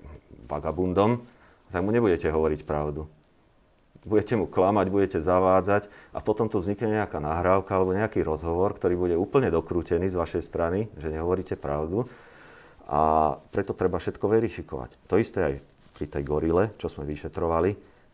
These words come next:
Áno, došla aj nejaká zvuková nahrávka, všetci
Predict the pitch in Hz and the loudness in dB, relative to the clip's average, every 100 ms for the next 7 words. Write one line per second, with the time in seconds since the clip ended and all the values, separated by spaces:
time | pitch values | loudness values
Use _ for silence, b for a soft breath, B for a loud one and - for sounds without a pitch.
0 | B _ _ 80 87 64 - 78 78 73 | B _ _ -2 -2 -4 -8 -8 -6 -6
1 | 71 76 73 73 71 73 82 78 78 78 | -4 -6 -6 -8 -8 -6 -2 -2 -2 -2
2 | 80 78 82 73 82 | -2 -4 -6 -12 -10